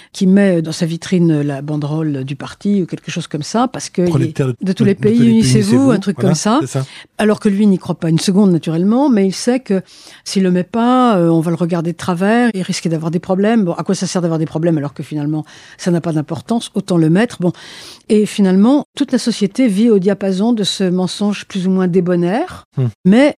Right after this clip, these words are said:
Speaker 1: qui est quand même une sorte de concession à cette fausseté générale, hein, et donc à cette destruction générale de l'âme, hein,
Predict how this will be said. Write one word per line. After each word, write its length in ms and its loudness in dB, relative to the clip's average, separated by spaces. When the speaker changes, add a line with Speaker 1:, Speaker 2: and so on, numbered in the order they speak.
Speaker 1:
qui 120 -2
est 60 0
quand 160 -2
même 400 2
une 100 -2
sorte 300 -6
de 140 -2
concession 720 -2
à 60 -16
cette 200 -10
fausseté 460 -4
générale, 580 -2
hein, 80 -18
et 60 -10
donc 220 -4
à 40 -6
cette 200 -6
destruction 560 -4
générale 500 -2
de 80 -2
l'âme, 360 -2
hein, 120 -14